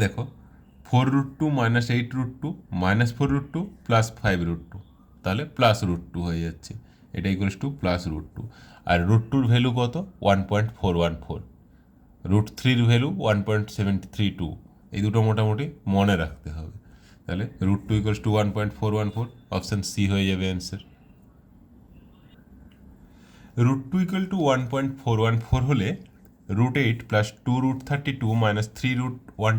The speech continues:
টোয়েন্টি এইট প্লাস ফোর রুট ফিফটি equals to কত? আগেরটাই দেখো, আমরা পেয়েছিলাম রুট টুর ভ্যালু বের করতে হয়েছিল, ওয়ান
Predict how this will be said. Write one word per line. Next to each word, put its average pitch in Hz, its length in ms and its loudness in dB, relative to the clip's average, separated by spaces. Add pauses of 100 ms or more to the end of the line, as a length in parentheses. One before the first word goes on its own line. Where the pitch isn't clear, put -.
টোয়েন্টি 120 360 -2
এইট 98 200 -2
প্লাস 104 180 -2 (120)
ফোর 113 160 2 (100)
রুট 107 200 -2
ফিফটি 107 320 -4
equals 90 300 -8
to 113 40 -8 (120)
কত? 87 140 -4 (680)
আগেরটাই 117 420 2
দেখো, 123 260 2
আমরা 117 140 2 (100)
পেয়েছিলাম 113 360 2 (100)
রুট 107 200 -2
টুর 113 180 0
ভ্যালু 104 240 2
বের 101 180 0
করতে 104 220 -4
হয়েছিল, 101 220 -2 (100)
ওয়ান 95 140 0